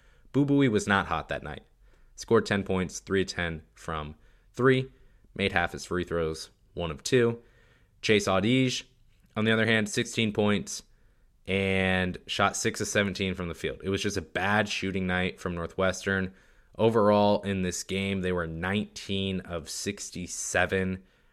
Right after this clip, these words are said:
from the field. That's about twenty-one percent for Northwestern.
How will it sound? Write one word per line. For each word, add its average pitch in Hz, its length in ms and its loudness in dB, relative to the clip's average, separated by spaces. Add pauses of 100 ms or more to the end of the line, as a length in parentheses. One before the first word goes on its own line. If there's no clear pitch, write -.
from 92 300 -2
the 82 60 -4
field. 95 540 -2 (400)
That's 95 240 -2
about 92 340 0
twenty-one 98 1040 -2
percent 95 720 -2 (500)
for 90 640 0
Northwestern. 101 800 0